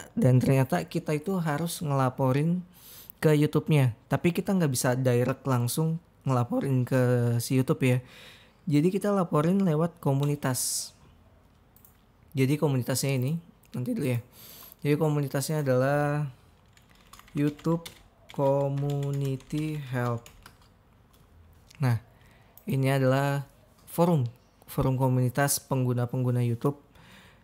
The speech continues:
yang, eh, si kreatornya lah atau penontonnya lah, jika ada masalah terhadap, eh, channel mereka, mereka bisa lapor di sini. Oke, dan di sini kalian nanti bikin thread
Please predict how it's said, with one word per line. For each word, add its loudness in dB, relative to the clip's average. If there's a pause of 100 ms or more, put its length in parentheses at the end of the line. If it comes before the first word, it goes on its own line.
yang, 2 (320)
eh, 2
si -4
kreatornya 0
lah 0 (140)
atau -2
penontonnya -2
lah, 0
jika 0
ada 2
masalah 0
terhadap, -2 (380)
eh, 0
channel -2
mereka, 0 (400)
mereka -2
bisa 0
lapor -2
di -4
sini. 0 (1080)
Oke, -2 (400)
dan 4
di 2
sini 2
kalian 2
nanti 0 (320)
bikin 0
thread -2